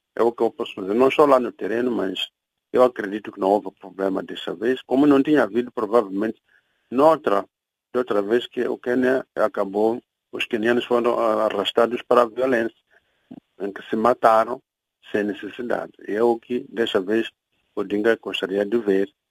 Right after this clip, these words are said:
para ver se, mais uma vez, aquela solução de lhe incorporar no poder é feita de novo. Infelizmente, desta vez, os quenianos não foram tão ingênuos,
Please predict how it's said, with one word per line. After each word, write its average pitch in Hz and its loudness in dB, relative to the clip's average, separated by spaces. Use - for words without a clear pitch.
para 92 -4
ver 95 -4
se, 101 -4
mais 107 0
uma 98 -2
vez, 104 -2
aquela 104 -2
solução 101 -4
de 98 -4
lhe 92 -2
incorporar 98 -2
no 82 -4
poder 104 -6
é 113 -6
feita 113 0
de 107 -2
novo. 104 0
Infelizmente, 123 4
desta 117 0
vez, 110 -2
os 104 -8
quenianos 113 -2
não 104 -6
foram 117 0
tão 160 4
ingênuos, 117 2